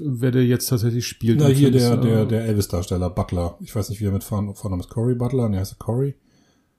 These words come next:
Speaker 1: Okay.
Speaker 2: Äh, nee, nee, nee. Der Typ, der den, äh, Elvis gespielt hat und jetzt auch
Speaker 1: Ah,
Speaker 2: einen, ähm,
Speaker 1: okay, ja.
Speaker 2: hat er nicht auch einen Golden Globe bekommen? Ich glaub, äh, Karen Butler? Oh,
Speaker 1: Ja.
Speaker 2: nee,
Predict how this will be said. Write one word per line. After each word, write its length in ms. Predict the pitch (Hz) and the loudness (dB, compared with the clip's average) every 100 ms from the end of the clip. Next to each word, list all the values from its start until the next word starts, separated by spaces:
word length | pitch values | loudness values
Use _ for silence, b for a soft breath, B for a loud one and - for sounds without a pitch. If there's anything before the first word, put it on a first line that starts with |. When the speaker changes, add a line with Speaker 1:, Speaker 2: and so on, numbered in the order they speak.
| _ | _
Speaker 1:
Okay. 340 | 131 120 117 104 - - | 0 2 0 -2 -10 -6
Speaker 2:
Äh, 160 | 98 | -4
nee, 120 | 95 98 | -2 0
nee, 220 | 95 92 | 0 -2
nee. 20 | |
Der 200 | 104 143 | -2 -4
Typ, 160 | 160 160 | -2 -2
der 220 | 139 131 | -2 -2
den, 240 | 147 131 | -4 -6
äh, 300 | - 113 120 | -4 -4 -4
Elvis 260 | - 104 90 | -2 -4 -4
gespielt 320 | 104 - 110 | -8 -2 0
hat 80 | 110 | 2
und 60 | 110 | 0
jetzt 180 | 107 | 0
auch 160 | 110 104 | -2 4
Speaker 1:
Ah, 160 | 131 107 | 4 4
Speaker 2:
einen, 80 | |
ähm, 160 | 107 101 | 4 4
Speaker 1:
okay, 240 | 98 113 | 4 2
ja. 200 | 110 104 - - | 0 -2 -8 -2
Speaker 2:
hat 100 | 120 | 2
er 60 | |
nicht 160 | 117 123 | 2 0
auch 100 | 127 | -2
einen 160 | 147 - | -2 -4
Golden 240 | 147 143 139 | -2 -2 -2
Globe 200 | 147 - | -2 -4
bekommen? 360 | - 175 202 - | -2 -2 -2 -8
Ich 80 | _ | _
glaub, 220 | 110 107 - | -6 -6 -8
äh, 120 | 113 101 | -8 -8
Karen 380 | - 113 180 170 | -2 0 2 0
Butler? 320 | 175 - 180 - | -4 -4 -6 -4
Oh, 60 | 117 | -6
Speaker 1:
Ja. 60 | |
Speaker 2:
nee, 160 | 85 | -6